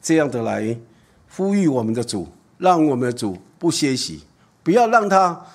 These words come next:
说是好听，是与我们同在，没错，但是他却睡着了。我想那个责任在我们，我们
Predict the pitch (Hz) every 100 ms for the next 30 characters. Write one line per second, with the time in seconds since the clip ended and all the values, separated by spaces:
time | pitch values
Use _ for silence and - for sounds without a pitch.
0 | _ - - 262 277 - 165 147 131 202
1 | 196 202 165 165 170 120 120 113 123 139
2 | 107 107 123 104 - - - 170 160 147
3 | 143 143 127 151 107 85 78 80 - _
4 | _ - 220 240 202 254 185 151 165 156
5 | 156 123 90 82 80 - _ _ _ -
6 | 156 170 190